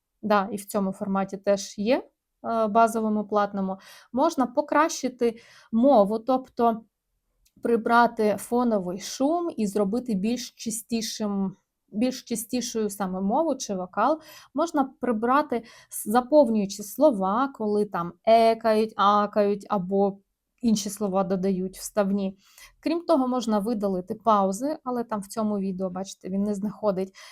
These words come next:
І є ще така функція автоцензор, вона зна-, вона доступна в більш платному форматі,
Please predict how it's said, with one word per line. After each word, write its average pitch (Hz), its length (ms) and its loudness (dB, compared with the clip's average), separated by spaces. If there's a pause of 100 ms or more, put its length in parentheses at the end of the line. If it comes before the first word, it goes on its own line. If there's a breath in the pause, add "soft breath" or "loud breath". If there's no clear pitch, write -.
(160 loud breath)
І 349 220 -2 (400 soft breath)
є 247 220 2
ще 220 180 -6
така 208 240 -2
функція 220 480 -2
автоцензор, 254 680 2
вона 220 260 0
зна-, 208 460 0 (100)
вона 226 280 0
доступна 214 500 -2
в 202 60 -6 (680)
більш 208 280 -2
платному 202 480 -4
форматі, 269 580 0